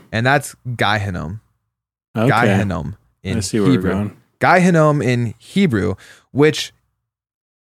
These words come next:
Speaker 1: fast forward to, um, a text like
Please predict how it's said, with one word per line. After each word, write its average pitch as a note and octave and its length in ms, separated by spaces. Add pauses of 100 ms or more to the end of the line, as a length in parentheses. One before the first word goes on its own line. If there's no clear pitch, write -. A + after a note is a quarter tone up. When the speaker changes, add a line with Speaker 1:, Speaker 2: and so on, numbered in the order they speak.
(440)
Speaker 1:
fast A#2+ 360
forward A2 540
to, F#2+ 760 (180)
um, C#2 340
a G#2 40
text - 380
like G#2+ 360